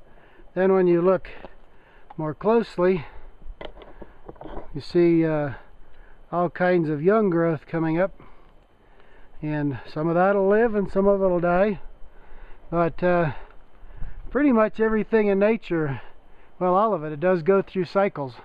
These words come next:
And, uh, we find, uh, out through here that used to be a, probably a small lake or pond has,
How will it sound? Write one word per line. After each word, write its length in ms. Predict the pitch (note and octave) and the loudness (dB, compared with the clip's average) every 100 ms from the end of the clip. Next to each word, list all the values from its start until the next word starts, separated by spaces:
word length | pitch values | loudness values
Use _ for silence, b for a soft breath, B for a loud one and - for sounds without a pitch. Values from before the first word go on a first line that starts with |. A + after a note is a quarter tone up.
| - - - b b b b b b b - | -20 -20 -20 b b b b b b b -6
And, 340 | D#3+ D#3+ D#3 | -4 -2 -2
uh, 260 | D#3 D3+ C3 B B B B B B B B B B - - - | 0 -2 -4 B B B B B B B B B B -14 -12 -8
we 120 | D3+ | -6
find, 440 | - F3+ F3 E3 | 0 2 4 2
uh, 280 | E3+ E3 D3 B B B B B B B B B | 2 2 0 B B B B B B B B B
out 240 | F#3+ F#3+ - | 6 4 2
through 240 | F#3+ F#3+ | 2 4
here 360 | F3+ A3 A#3 A3+ | 4 6 6 4
that 140 | F3+ | 0
used 320 | F3+ G3+ E3+ - | 0 0 0 0
to 60 | |
be 260 | E3 G3 F#3 | 6 6 6
a, 280 | E3+ D3 A2+ B - B B B B B B - | 2 0 0 B -2 B B B B B B 2
probably 460 | F3+ F3 E3+ F3+ | 2 4 2 2
a 60 | B2 | 2
small 400 | - F#3+ F#3 F3+ | 2 2 4 4
lake 320 | F#3+ G3 - | 2 2 0
or 60 | E3+ | -2
pond 480 | - G3+ G#3+ G#3+ F#3 | 4 4 4 2 0
has, 240 | F3 | -2